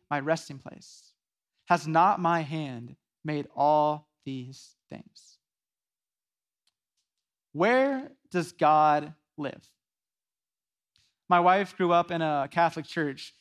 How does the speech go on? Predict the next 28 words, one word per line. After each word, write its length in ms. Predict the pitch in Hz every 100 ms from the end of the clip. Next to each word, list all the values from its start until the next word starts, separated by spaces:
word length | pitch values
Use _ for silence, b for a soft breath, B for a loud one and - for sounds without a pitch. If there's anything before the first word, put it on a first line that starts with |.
| _
and 100 | 175
she 220 | - 214
still 280 | 214 - 214
jokes 560 | 156 196 147 147 - - _ _
about 180 | 170 165
when 100 | 165
she 160 | -
was 120 | 190 170
a 60 |
kid 420 | - 165 147 139 - _
that 120 | 160 151
she 240 | - 190
viewed 300 | 160 170 165
her 280 | 131 180 196
church 540 | - 190 135 - - _ -
as 140 | 151
being 340 | 135 156 139 135
God's 420 | 160 151 151 135 -
house. 540 | 131 104 - - - _ _
And 80 | 170
God 200 | 185 254
was 140 | 262 226
only 240 | 262 277
there. 440 | 262 247 143 131 160
God 200 | 190 226
was 120 | 175
nowhere 280 | 196 208 151
else. 480 | 139 - - -